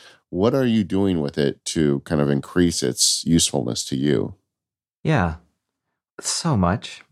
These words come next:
Speaker 2: I will try with, starting with Sliding Panes is a plugin. It's one of the more popular ones. Not everyone likes it. Uh, do you use Sliding Panes, David?
Speaker 1: Yeah, I do. I think they're cool. Yeah.
Speaker 2: Yeah, and so,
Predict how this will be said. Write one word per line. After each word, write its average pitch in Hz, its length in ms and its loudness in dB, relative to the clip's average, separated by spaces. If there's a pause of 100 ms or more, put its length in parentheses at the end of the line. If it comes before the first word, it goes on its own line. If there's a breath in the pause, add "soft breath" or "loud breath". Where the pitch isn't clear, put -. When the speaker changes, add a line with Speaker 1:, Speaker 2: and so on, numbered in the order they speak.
(100)
Speaker 2:
I 95 180 0
will 104 120 0
try 117 280 0
with, 104 300 0
starting 101 380 2
with 92 100 0
Sliding 98 480 0
Panes 92 600 0
is 90 140 0
a 85 40 2
plugin. 80 520 0 (520)
It's - 200 -8
one 98 100 4
of 85 80 2
the 80 100 0
more 82 360 2
popular 80 500 0
ones. 78 480 0 (380)
Not 92 180 2
everyone 110 340 0
likes 92 300 -2
it. - 240 -4
Uh, 80 260 -2
do - 80 -4
you 117 140 2
use 147 200 -2
Sliding 139 300 0
Panes, 151 380 -2
David? 143 360 0 (300)
Speaker 1:
Yeah, 90 160 2
I 80 60 2
do. 67 200 -6 (220)
I - 60 -4
think 98 160 -8
they're - 100 -2
cool. - 320 -4 (320)
Yeah. 87 140 -6 (320)
Speaker 2:
Yeah, 123 360 0
and 113 140 -2
so, - 440 -2